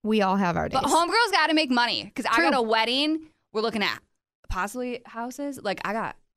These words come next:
Speaker 2: so much going
Speaker 1: Yeah.
Speaker 2: on right now.
Speaker 1: You know what? Valid.
Speaker 2: Gotta make that money,
Speaker 1: We gotta
Speaker 2: Whitney.
Speaker 1: ma-, we gotta make the people miss us a
Speaker 2: <laughs> Whitney,
Speaker 1: little bit.
Speaker 2: I gotta make money. <laughs>
Speaker 1: Sorry, Whitney.
Speaker 2: I gotta, <laughs> I gotta feed this Target habit.
Speaker 1: I gotta feed my dog.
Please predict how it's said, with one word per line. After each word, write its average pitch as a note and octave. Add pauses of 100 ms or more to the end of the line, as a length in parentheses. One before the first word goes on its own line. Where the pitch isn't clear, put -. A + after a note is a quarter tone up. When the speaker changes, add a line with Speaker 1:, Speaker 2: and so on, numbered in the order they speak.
(100)
Speaker 2:
so G#3
much A#3
going B3+
Speaker 1:
Yeah. C#4+
Speaker 2:
on C4
right C4+
now. C4
Speaker 1:
You B3
know C#4
what? D4+
Valid. G#3+ (220)
Speaker 2:
Gotta G#3+
make A#3
that A3+
money, F3
Speaker 1:
We E3
gotta C#4+
Speaker 2:
Whitney. C4+
Speaker 1:
ma-, -
we B3+
gotta C#4
make C#4+
the F4+
people B3+
miss G#3
us F3
a G#2
Speaker 2:
<laughs> -
Whitney, E3+
Speaker 1:
little B3+
bit. -
Speaker 2:
I F3+
gotta C4
make A#3
money. -
<laughs> F#4
Speaker 1:
Sorry, A3+
Whitney. E3+ (260)
Speaker 2:
I G#3+
gotta, G#3
<laughs> -
I -
gotta -
feed C#4
this -
Target C#4+
habit. D#4+
Speaker 1:
I A3
gotta A#3
feed C4
my B3
dog. A3